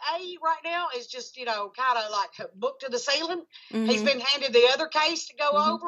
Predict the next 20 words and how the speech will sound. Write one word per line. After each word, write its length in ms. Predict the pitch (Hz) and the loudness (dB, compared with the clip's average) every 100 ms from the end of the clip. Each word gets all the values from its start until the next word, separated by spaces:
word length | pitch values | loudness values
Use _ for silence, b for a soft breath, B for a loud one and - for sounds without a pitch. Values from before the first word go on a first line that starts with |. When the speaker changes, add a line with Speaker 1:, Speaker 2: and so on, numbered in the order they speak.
| 220 | -2
Speaker 1:
over. 120 | 208 | 0
He's, 120 | 220 208 | 0 -2
Speaker 2:
Mm-hmm. 180 | 226 233 | -6 -10
Speaker 1:
he's 120 | - | -10
in 100 | 262 247 | -10 -8
the 100 | 254 | -6
middle 200 | 277 262 | -4 -2
of, 100 | 226 | -2
of 80 | 226 | -2
going 240 | 262 254 240 | 0 -2 -2
through 180 | 254 | -2
that. 300 | 247 262 320 311 _ b b b _ _ _ - | 0 4 4 2 _ b b b _ _ _ 0
I 160 | 269 359 | 2 2
do 160 | 349 370 | 0 -4
believe 560 | 349 311 370 330 302 302 - _ | -4 -6 -6 -6 -8 -14 -20 _
that 180 | 233 254 277 | -4 -2 -2
in 80 | 285 | -6
the 60 | |
long 400 | 262 285 359 370 | 0 6 6 4
run 320 | 311 269 247 | -4 -2 -4